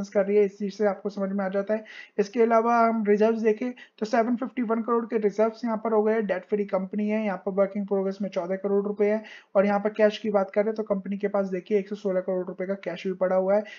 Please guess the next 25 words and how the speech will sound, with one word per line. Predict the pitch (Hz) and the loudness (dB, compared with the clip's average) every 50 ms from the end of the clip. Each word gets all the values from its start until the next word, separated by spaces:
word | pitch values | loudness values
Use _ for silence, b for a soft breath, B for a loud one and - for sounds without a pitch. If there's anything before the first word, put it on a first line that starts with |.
| B B - | B B 6
जो | 196 226 | 6 6
भी | 226 254 247 | 6 6 2
पैसा | - 247 226 226 254 247 | 0 -2 0 0 0 0
आता | 240 233 240 240 | 0 0 -2 -4
है, | 220 | -2
बुक | 208 214 214 - | -2 -4 -4 -4
में | 220 220 | -4 -2
यहाँ | 220 208 202 | -2 -2 -2
पर | 202 214 202 | 0 -2 -2
दिखाई | 196 202 - 202 196 | -2 -2 -2 0 2
देता | 202 208 202 208 214 | 2 2 2 2 0
है। | 214 226 220 B B B B _ | 0 0 -2 B B B B _
यहाँ | 202 208 | -2 0
पर | 202 240 - | 0 0 2
आरओसी, | - 208 196 214 214 214 220 226 220 | 4 4 4 6 4 2 2 2 2
आरओई | 214 208 214 208 214 208 | 4 4 4 4 4 4
देखिए, | 202 196 202 - 240 | 2 0 0 -4 -8
तो | 247 254 | -8 -8
बेहतरीन | 220 202 196 185 196 - 202 214 214 208 | -4 -4 -4 -4 -4 -6 -4 -4 -2 -2
यहाँ | 208 202 196 | -2 -4 -2
पर, | 196 208 202 | -2 -2 0
अ, | 202 - 190 190 190 190 - | 0 2 0 0 0 -2 -2
आरओसी | 185 185 185 190 196 - 202 196 | -2 -2 -2 -4 -6 -6 -6 -6
रहती | 180 180 175 175 - 202 | -6 -6 -8 -8 -4 -2
है। | 202 202 214 | -2 -2 -2